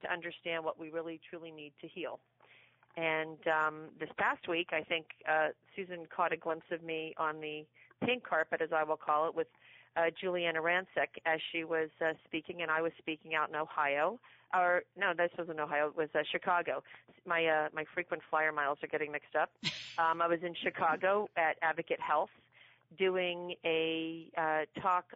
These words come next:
Speaker 1: on the art and science of breast care.
Speaker 2: That sounds like you've been quite busy. I'm back. I can hear you, Beth.
Speaker 1: Oh,
Speaker 2: I'm
Speaker 1: you
Speaker 2: so
Speaker 1: can
Speaker 2: happy I
Speaker 1: hear
Speaker 2: can
Speaker 1: me
Speaker 2: hear your
Speaker 1: now.
Speaker 2: lovely voice. <laughs> Not
Speaker 1: And
Speaker 2: a good
Speaker 1: happy
Speaker 2: way to
Speaker 1: birthday.
Speaker 2: start a
Speaker 1: The,
Speaker 2: radio
Speaker 1: the,
Speaker 2: show.
Speaker 1: the first thing I said was, "You're happy birthday."
Speaker 2: Oh.
Speaker 1: And you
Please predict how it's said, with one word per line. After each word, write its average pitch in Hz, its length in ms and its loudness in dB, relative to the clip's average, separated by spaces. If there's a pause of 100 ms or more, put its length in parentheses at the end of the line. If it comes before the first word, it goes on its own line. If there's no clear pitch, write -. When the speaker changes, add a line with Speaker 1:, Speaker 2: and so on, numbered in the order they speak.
Speaker 1:
on 165 360 2
the 160 200 -4
art 170 220 2
and 180 160 -10
science 190 340 0
of 202 100 -10
breast 254 220 -4
care. - 220 -4 (1160)
Speaker 2:
That 277 180 -2
sounds 247 360 -2
like 240 180 -2
you've 233 140 -2
been 220 160 -2
quite 202 280 -2
busy. 185 300 -2
I'm 233 120 4
back. 240 360 4
I 220 60 0
can 226 180 0
hear 233 240 2
you, 190 240 0
Beth. 180 240 6
Speaker 1:
Oh, 240 60 4
Speaker 2:
I'm 233 100 4
Speaker 1:
you 226 60 2
Speaker 2:
so 240 100 4
Speaker 1:
can 247 80 6
Speaker 2:
happy 220 260 4
I 214 60 6
Speaker 1:
hear 311 80 4
Speaker 2:
can 240 140 4
Speaker 1:
me - 40 6
Speaker 2:
hear 339 180 8
your 339 200 8
Speaker 1:
now. 320 160 8
Speaker 2:
lovely 302 500 8
voice. 175 260 4
<laughs> 494 40 6 (1080)
Not 339 160 8
Speaker 1:
And 262 40 8
Speaker 2:
a - 80 10
good 370 140 8
Speaker 1:
happy - 40 4
Speaker 2:
way 330 180 10
to 302 80 6
Speaker 1:
birthday. 220 160 6
Speaker 2:
start 277 240 6
a 262 60 4
Speaker 1:
The, 262 40 4
Speaker 2:
radio 240 380 6
Speaker 1:
the, 202 60 2
Speaker 2:
show. 190 200 4
Speaker 1:
the 180 60 2
first 349 180 2
thing 320 160 0
I 294 200 2
said 294 160 4
was, 269 120 4
"You're 254 120 4
happy 247 260 2
birthday." 185 720 2
Speaker 2:
Oh. 359 260 8
Speaker 1:
And 302 120 8
you 285 60 8